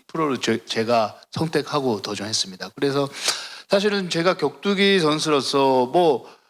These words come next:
체력은 있는데 뭐 아르바 같은 거, 뭐 일 같은 거는 체력이 있어야 되는 것도 있고 안 되는 것도 있으니까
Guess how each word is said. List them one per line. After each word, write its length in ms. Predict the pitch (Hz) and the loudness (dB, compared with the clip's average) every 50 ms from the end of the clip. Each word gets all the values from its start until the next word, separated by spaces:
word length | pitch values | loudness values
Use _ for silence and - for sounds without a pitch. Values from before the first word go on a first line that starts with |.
| _ _ _ _ _ _ _ _ _ _ _ - | _ _ _ _ _ _ _ _ _ _ _ -6
체력은 580 | - - 262 285 277 262 220 240 208 190 175 | -2 -2 0 0 0 0 0 0 0 0 0
있는데 920 | 147 123 139 143 151 151 143 135 135 135 131 127 123 117 113 113 110 - - - _ _ | 0 -2 -2 0 0 0 2 2 4 4 4 4 4 4 4 2 0 -2 -8 -16 _ _
뭐 200 | 160 156 135 107 | 4 4 4 6
아르바 520 | 98 123 160 180 175 196 190 190 185 185 | 4 2 2 2 2 2 4 4 2 2
같은 280 | 180 160 151 - - 156 | 2 0 0 -2 -6 -6
거, 120 | 151 147 | -6 -4
뭐 140 | 131 127 127 | -4 -2 -2
일 140 | 123 135 165 | -2 0 2
같은 260 | 170 175 160 - 160 151 | 2 0 0 -2 -4 -4
거는 280 | 147 139 139 131 127 120 | -4 -2 -2 -4 -4 -4
체력이 340 | - - 233 247 240 208 160 | -2 -2 0 0 0 0 -2
있어야 1000 | 143 139 - - - 180 175 175 170 160 160 156 156 151 143 131 117 110 - - - | -2 -2 -4 -2 -2 0 2 2 4 4 4 4 4 2 2 0 0 -2 -4 -6 -6
되는 240 | - 143 156 202 214 | -4 -2 0 2 2
것도 220 | 208 190 - 151 | 2 2 0 -2
있고 120 | 127 113 95 | -4 -2 -2
안 180 | 92 127 135 | -4 -2 -2
되는 200 | 156 180 185 190 170 | -2 0 0 2 2
것도 200 | 156 143 - 117 | 0 0 0 0
있으니까 800 | 110 - - 131 120 117 110 - - 127 123 120 113 110 101 | 0 0 -2 -2 -4 -8 -10 -4 -2 0 2 2 0 -2 -4